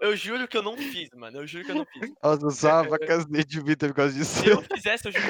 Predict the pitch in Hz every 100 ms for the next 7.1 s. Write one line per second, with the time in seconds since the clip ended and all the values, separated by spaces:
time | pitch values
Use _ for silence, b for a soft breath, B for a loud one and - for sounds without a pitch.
0 | 233 - - 202 208 - - 123 127 139
1 | 147 127 - 160 170 180 185 156 - 123
2 | 117 135 143 143 139 143 135 151 156 220
3 | - 220 160 123 98 _ _ - 165 170
4 | 175 170 180 185 175 185 202 - 190 180
5 | - - 196 196 190 185 185 160 165 -
6 | 190 - 180 170 127 120 120 127 139 117
7 | 92